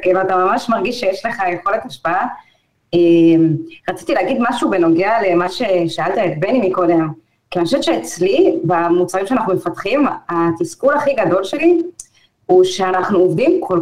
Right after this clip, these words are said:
כך הרבה על, אה, על privacy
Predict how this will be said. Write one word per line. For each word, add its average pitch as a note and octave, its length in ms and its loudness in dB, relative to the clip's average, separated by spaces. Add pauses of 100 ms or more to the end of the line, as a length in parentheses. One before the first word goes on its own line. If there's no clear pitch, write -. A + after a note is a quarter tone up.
(100)
כך C4 260 -4
הרבה G#3+ 240 0 (320)
על, F3+ 200 2
אה, E3+ 60 4 (280)
על E3+ 80 -2 (200)
privacy A#3+ 460 -2